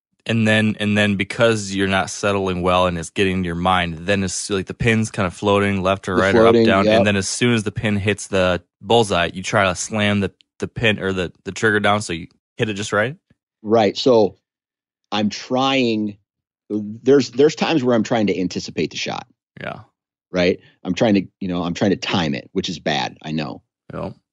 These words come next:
Speaker 2: But there's also times where July and early August, I was not having this problem. I was, bloop, uh, you know, sixty yards, probably the size of a softball were
Speaker 1: Yeah.
Speaker 2: my groups. That's pretty good if you,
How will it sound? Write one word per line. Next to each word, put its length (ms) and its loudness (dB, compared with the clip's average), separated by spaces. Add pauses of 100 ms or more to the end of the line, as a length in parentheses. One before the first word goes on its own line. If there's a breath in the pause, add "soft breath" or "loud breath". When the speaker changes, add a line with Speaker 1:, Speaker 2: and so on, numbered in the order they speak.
(140)
Speaker 2:
But 180 4
there's 160 0
also 360 2
times 480 -2 (380)
where 440 4 (1040)
July 580 0 (180)
and 140 -4
early 280 4
August, 380 0
I 80 2
was 240 2
not 220 0
having 240 2
this 140 2
problem. 640 0
I 80 -8
was, 340 -10 (580)
bloop, 160 8 (140)
uh, 120 2
you 80 -2
know, 180 2
sixty 360 -2
yards, 480 4
probably 320 2
the 80 4
size 300 0
of 80 -4
a 40 -6
softball 680 -2 (340)
were 80 0
Speaker 1:
Yeah. 60 2
Speaker 2:
my 100 0
groups. 480 -6 (720)
That's 140 -2
pretty 240 4
good 300 2
if 200 -4
you, 140 2